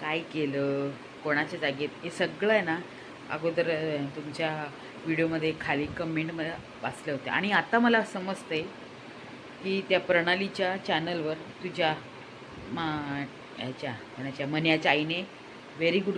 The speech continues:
का म्हटलं होतं. आत्ता मला समजलं, मला हे सगळं माहिती नव्हतं. आणि त्याच्यामुळे प्रणालीच्या व्हिडिओमध्ये कमेंटमध्ये मन्याच्या आईने प्रणालीला व्हेरी गुड म्हटलं होतं,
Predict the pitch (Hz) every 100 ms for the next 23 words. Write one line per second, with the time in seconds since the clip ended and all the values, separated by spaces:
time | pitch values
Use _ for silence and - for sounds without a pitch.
0 | - 165 165 160 - 131 113 - - -
1 | - - - - - - - - - -
2 | 156 - - 240 202 180 175 156 139 127
3 | 156 185 247 247 - - - 185 202 233
4 | 220 214 143 135 175 156 127 165 208 -
5 | - - 160 175 170 165 220 226 247 240
6 | 185 170 202 247 254 277 254 170 160 143
7 | 131 151 233 - - - 185 220 208 147
8 | 139 185 220 - - - - 170 185 233
9 | 233 185 170 170 185 247 247 165 180 196
10 | 196 202 143 151 175 185 185 170 151 139
11 | 127 -